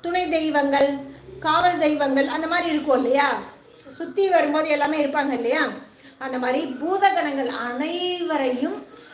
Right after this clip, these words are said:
நீங்க தான் கண்காணிக்கணும். ஏன்னா இந்த அளவுக்கு பக்தி சிறந்ததுன்னு நின்னு நீங்க காமிச்சிட்டீங்க. அதனால இன்று முதல் இந்த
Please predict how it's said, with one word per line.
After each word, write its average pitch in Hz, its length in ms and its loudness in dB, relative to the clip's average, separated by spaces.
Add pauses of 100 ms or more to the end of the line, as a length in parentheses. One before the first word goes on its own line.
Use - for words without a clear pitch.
(140)
நீங்க 370 520 0
தான் 370 240 -2
கண்காணிக்கணும். 240 680 -2
ஏன்னா 277 420 -4
இந்த 381 320 -2
அளவுக்கு 392 760 0 (1040)
பக்தி 277 400 2
சிறந்ததுன்னு 339 920 0
நின்னு 339 680 -2
நீங்க 269 280 -2 (1000)
காமிச்சிட்டீங்க. 285 720 -2 (680)
அதனால 254 440 0
இன்று 294 360 0
முதல் 302 360 0 (280)
இந்த 285 680 0